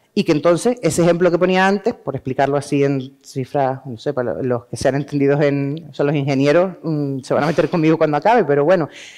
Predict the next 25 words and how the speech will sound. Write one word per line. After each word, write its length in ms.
lo, 220
por 120
eso 200
que 80
decía 260
antes 200
que 100
no 80
es 60
lo 80
mismo 180
una 180
pérdida 400
de 140
dos 140
megavatios 520
en 80
una 160
demanda 400
de 140
diez 240
que 80
en 60
una 120
demanda 560